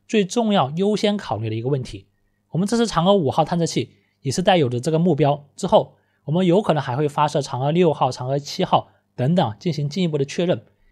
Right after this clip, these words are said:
之后的第二个步骤才能进行实验性的开采，此时啊就需要建立小型的加工站了，需要专门的机械去收集月亮表面上的土壤，然后加热至六百度以后，就能分离出气体氦，然后再将气体氦啊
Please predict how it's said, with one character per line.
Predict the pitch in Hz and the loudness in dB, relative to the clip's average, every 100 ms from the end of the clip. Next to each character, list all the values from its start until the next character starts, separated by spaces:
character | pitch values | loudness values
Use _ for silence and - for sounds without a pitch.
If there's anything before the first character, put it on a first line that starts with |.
| _ - _ | _ -20 _
之 | - | 0
后 | 247 262 170 | 4 4 4
的 | 135 | 0
第 | 156 196 | 2 2
二 | 165 | 2
个 | |
步 | 147 151 | 0 0
骤 | 131 - | 0 -4
才 | - 135 | -4 0
能 | 165 175 | 0 0
进 | 202 | -2
行 | 156 156 | -2 -4
实 | - 135 | -4 -2
验 | 160 | -2
性 | 160 | -2
的 | 143 | -4
开 | - 165 160 | -2 -2 0
采， | - - _ _ _ - | -4 -10 _ _ _ -12
此 | - 151 131 | -4 0 2
时 | 170 | 4
啊 | 147 | 2
就 | 165 147 | 2 0
需 | 170 | 2
要 | 151 | 2
建 | 175 165 | 2 0
立 | 135 | -2
小 | - 123 113 | -2 -2 -2
型 | 139 | -4
的 | 139 | -2
加 | 151 | -2
工 | 151 151 | -2 -2
站 | 160 | -2
了， | 110 - _ _ _ _ | -4 -10 _ _ _ _
需 | - | 2
要 | 202 | 2
专 | 190 226 226 | 4 4 4
门 | 165 | 2
的 | 139 | -2
机 | - 170 | -4 -2
械 | 165 | -2
去 | 135 | -2
收 | 151 185 180 | -2 0 0
集 | 143 | 0
月 | 151 | 0
亮 | 160 147 | 0 0
表 | 143 110 | -2 -2
面 | 117 | -4
上 | 156 | -4
的 | 131 | -4
土 | - 131 | -2 -2
壤， | 110 _ _ _ _ 143 | -2 _ _ _ _ 2
然 | 131 | 4
后 | 165 214 156 | 6 4 2
加 | 180 175 | 2 4
热 | 175 | 2
至 | 151 156 | 0 0
六 | 190 | 0
百 | 143 113 | 0 0
度 | 127 | -2
以 | 113 | -2
后， | 139 - _ - | -4 -4 _ -2
就 | 214 | 2
能 | 170 | 4
分 | 151 214 214 | 2 0 2
离 | 185 | 2
出 | - 147 143 | 0 -4 -4
气 | - - | -8 -4
体 | 127 | -2
氦， | 110 135 - _ _ _ | -2 -6 -8 _ _ _
然 | - 143 | -2 2
后 | 190 143 | 4 4
再 | 180 | 0
将 | 165 165 - | 0 -2 -6
气 | - | -4
体 | 175 131 | -2 0
氦 | 160 | 0
啊 | 117 | -2